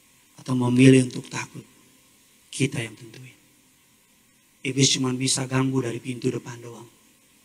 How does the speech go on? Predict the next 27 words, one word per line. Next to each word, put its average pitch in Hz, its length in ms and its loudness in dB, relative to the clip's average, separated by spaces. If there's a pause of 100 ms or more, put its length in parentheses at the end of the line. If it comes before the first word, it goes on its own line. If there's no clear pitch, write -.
(340)
Iblis 131 320 0
cuma 131 160 -2
bisa 131 240 -4
ngomong 135 240 -2
sama 127 240 -10
saudara, 123 480 -14
"Keadaanmu 123 560 -12
gak 110 240 -18
akan 113 80 -20
diperbaiki. 123 720 -20 (720)
Hidupmu 131 320 2
gak 123 160 -4
akan 120 240 -12
menjadi 120 240 -14
lebih 113 240 -14
baik." - 380 -20 (880)
Tapi 143 400 4
yang 131 160 0
mem-, 127 400 -2
memiliki 135 560 -4
power, 147 640 -4 (960)
yang 131 80 -6
memutuskan 147 960 2
keadaan 131 320 -6
itu 139 240 -8
bukan 123 240 -12
iblis. - 560 -14